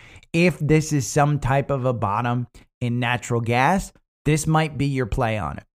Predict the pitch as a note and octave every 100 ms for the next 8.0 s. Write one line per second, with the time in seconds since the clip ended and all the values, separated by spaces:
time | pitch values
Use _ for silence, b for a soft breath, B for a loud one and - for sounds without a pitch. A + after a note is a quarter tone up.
0 | _ _ B2+ B2 E3+ E3 C3+ D3 C#3 D3+
1 | C#3 C3+ C3+ F#3+ G#3 G3 A#2 C3 C3 C3+
2 | A#2+ A2 A2 C#3 D3 A#2+ G#2 A2+ B2 A#2+
3 | A#2 A2 G#2 G#2+ G2 A#2+ A#2 A#2 G#2+ D#3+
4 | E3 C3 B2 C3 A#2 B B - D#3 C#3+
5 | D3+ - D#3 D3+ C#3+ C3 A2+ C#3 B2 A2+
6 | G2 A#2 B2+ B2+ B2+ - B2+ A#2+ A#2 B2
7 | A#2 - A#2+ B2 A#2+ F#2+ A#2 A#2 A#2 G2